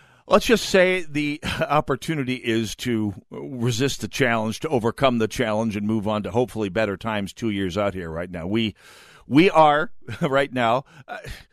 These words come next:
there are upsides to being a gun owner right now, that we have done wonders in winning the culture war, broadly speaking. Unfortunately, the culture war and the political war in Minnesota, for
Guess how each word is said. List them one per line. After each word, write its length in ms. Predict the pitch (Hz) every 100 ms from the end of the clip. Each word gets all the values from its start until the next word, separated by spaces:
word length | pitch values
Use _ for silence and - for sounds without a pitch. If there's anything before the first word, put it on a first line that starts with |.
| _
there 160 | 156 170
are 260 | 170 160 147
upsides 540 | 143 - 117 98 95
to 100 | -
being 180 | 98 95
a 60 | 92
gun 220 | 98 92
owner 180 | 87 82
right 220 | 90 95
now, 240 | 90 76
that 200 | 87 101
we 140 | 110 104
have 260 | 107 87
done 360 | 85 110 110 104
wonders 640 | 113 131 113 107 104 - - - _
in 180 | 113 110
winning 300 | 127 123 113
the 100 | 98
culture 460 | - 120 - 110
war, 460 | 95 92 92 87 85 _ -
broadly 600 | 123 95 110 107 98 92
speaking. 540 | - 120 107 82 76 - - _ -
Unfortunately, 1080 | 196 147 - 180 175 - 131 117 107 113 -
the 120 | 139
culture 420 | 131 170 143 - 123
war 340 | 113 113 117
and 180 | 120 117
the 60 |
political 500 | 107 139 143 127 120
war 240 | 113 113 110
in 220 | 120 110
Minnesota, 600 | 113 104 - 127 101 98
for 340 | 113 107 90